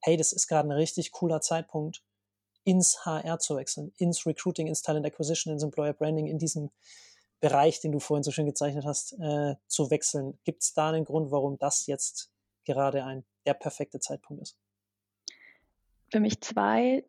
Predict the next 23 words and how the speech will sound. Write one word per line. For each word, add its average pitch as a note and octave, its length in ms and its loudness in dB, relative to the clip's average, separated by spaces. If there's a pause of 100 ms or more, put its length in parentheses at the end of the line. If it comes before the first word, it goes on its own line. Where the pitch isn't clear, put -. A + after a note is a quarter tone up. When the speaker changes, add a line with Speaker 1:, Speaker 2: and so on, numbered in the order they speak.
Speaker 2:
Der A#3 100 6
erste G3+ 420 2
ist, - 320 2 (120)
weil G#3+ 240 2
da F#3+ 180 4
eben F#3+ 240 0
diese, F3+ 260 2
genau F3+ 460 4
diese G#3+ 180 -2
Bewegung F3+ 800 2
und F#3 200 2
dieser F3 240 2
Change G3 540 2
drin A#3+ 200 2
ist. A#3+ 180 2
Also F#3 160 0
wenn F#3 120 2
man G3 100 2
eine F#3 200 2
Person F#3+ 640 2
ist, F3 300 0 (360)
die F#3 100 2
daraus F3 680 2